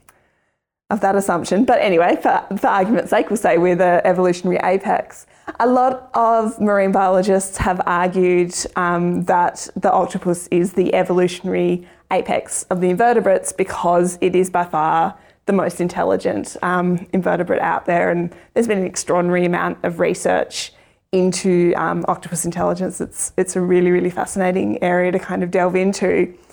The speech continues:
Um, and so it's also kind of interesting to, to think through, ha-, yeah, the human relationship with the octopus on that level, because there's something about us that is similar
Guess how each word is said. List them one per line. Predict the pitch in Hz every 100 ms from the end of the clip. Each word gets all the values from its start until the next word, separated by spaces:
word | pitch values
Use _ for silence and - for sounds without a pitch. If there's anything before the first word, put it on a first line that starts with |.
| _ _ _
Um, | 208 220 220 -
and | 254
so | 285
it's | 269 240 262
also | - 269 320
kind | 277 262
of | 226
interesting | 202 208 - 190
to, | - 190 180 180 180
to | - 196
think | - 190 165
through, | - 202 196 196 196 196 - - _ _ _ _ -
ha-, | - - - 185
yeah, | 254 202
the | 185
human | - 196 190
relationship | 185 170 - 190 185 180 - -
with | 202
the | 196
octopus | 190 190 196 190
on | 190
that | 185 -
level, | 185 185 190
because | 190 196 190 -
there's | 196
something | - 233 - 233
about | 196 170 170 180
us | 175 - - - _ _ -
that | 214 -
is | 277
similar | - 180 170 - -